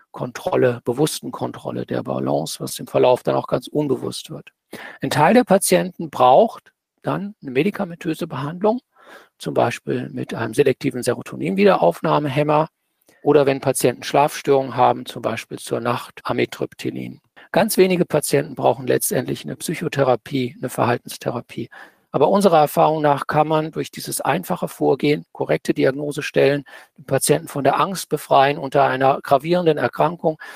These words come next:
zu erleiden, eine systematische Erklärung der Erkrankung, Desensibilisierung durch Eigenexposition, regelmäßiger leichter Sport. Patient kann und soll alles wieder machen.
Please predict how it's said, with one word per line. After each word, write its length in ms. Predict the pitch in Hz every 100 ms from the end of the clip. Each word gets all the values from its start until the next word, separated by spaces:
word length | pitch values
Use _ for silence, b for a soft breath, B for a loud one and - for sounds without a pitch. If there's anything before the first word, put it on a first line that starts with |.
| B
zu 140 | - 160
erleiden, 500 | 147 139 143 147 156 b b _ _ _
eine 140 | 143 135
systematische 880 | 160 180 - 160 143 147 156 - -
Erklärung 920 | 139 - - 156 160 175 165 165 160 B B _ _
der 160 | 143 151
Erkrankung, 880 | 135 - 147 143 156 156 156 151 165
Desensibilisierung 1120 | 120 143 156 165 156 143 139 139 135 147 139
durch 220 | 131 -
Eigenexposition, 1120 | - 139 156 139 - - 147 143 - 143 139
regelmäßiger 720 | 147 147 156 151 143 - - 135
leichter 400 | 135 139 - 143
Sport. 400 | - 143 147 -
Patient 500 | 135 - 147 143 -
kann 300 | - 151 160
und 180 | 139
soll 220 | 131 147 143
alles 360 | 139 143 -
wieder 200 | 139 127
machen. 300 | 123 131 139